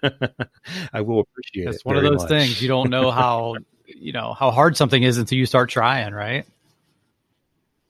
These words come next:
Speaker 1: Yes, absolutely.
Speaker 2: So.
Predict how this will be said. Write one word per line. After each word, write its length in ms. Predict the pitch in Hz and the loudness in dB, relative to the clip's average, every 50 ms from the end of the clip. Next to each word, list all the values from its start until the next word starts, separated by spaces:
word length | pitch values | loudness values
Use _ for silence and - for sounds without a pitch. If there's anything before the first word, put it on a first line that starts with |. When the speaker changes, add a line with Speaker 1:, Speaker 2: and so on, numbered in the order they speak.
| _ _ _ _ _ - | _ _ _ _ _ -12
Speaker 1:
Yes, 280 | 87 82 76 - - - | -12 -12 -12 -12 -10 -8
absolutely. 720 | 92 98 98 - 101 87 85 87 87 82 85 80 76 - _ _ _ _ _ _ _ _ | -6 -6 -4 -4 -6 -4 -4 -6 -6 -8 -10 -12 -14 -16 _ _ _ _ _ _ _ _
Speaker 2:
So. 460 | _ - - - - - - - 127 | _ -20 -20 -16 -14 -14 -12 -12 -14